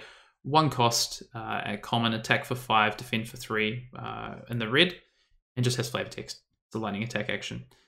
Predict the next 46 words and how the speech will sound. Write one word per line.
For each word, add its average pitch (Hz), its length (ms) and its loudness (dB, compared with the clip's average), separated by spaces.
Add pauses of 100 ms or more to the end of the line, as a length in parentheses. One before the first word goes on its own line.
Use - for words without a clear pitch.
(240)
So 139 160 8
I'd - 120 8
probably, 127 400 10
again, 123 280 8
I've 117 100 6
been 139 140 4
putting 131 160 8
these 110 160 4
all 107 100 4
at 104 80 2
C 113 140 2
plus, 113 280 2
so 107 100 2
I 110 40 4
wouldn't 113 240 0
change 113 460 2
on 113 160 -2
Heaven's 123 260 2
Claws. 127 540 4
Um, 117 840 0
it's 127 180 -2
interesting. 180 220 2
I 160 80 6
think, 220 380 0
actually, 127 260 6
I 123 80 8
thought 131 180 2
this 123 160 2
was 127 120 0
probably 117 220 2
the 107 100 2
weakest 113 480 0
of 110 240 -2
the, 107 400 -2
of 113 160 -8
the 120 60 2
group 107 260 -6
of 123 100 -2
them, 160 240 -2
just 127 180 0
because 123 220 -2
of 113 160 -4
the 104 220 -2
cost - 340 0
of 113 140 0
one. 110 320 0